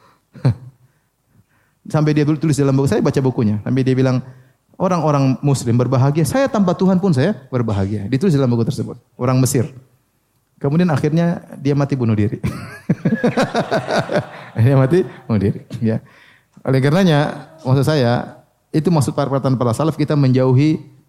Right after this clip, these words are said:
untuk mendengar orang-orang yang pemikirannya menyimpang. Kenapa? Karena kita ini asyubhat khattafah wal qulubu dha'ifah. Kata para salaf, syubhat itu menyambar-nyambar sementara hati itu lemah.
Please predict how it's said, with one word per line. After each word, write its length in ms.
untuk 300
mendengar 560
orang-orang 640
yang 240
pemikirannya 480
menyimpang. 720
Kenapa? 500
Karena 240
kita 240
ini 240
asyubhat 720
khattafah 560
wal 180
qulubu 460
dha'ifah. 480
Kata 160
para 240
salaf, 560
syubhat 340
itu 140
menyambar-nyambar 880
sementara 400
hati 240
itu 100
lemah. 380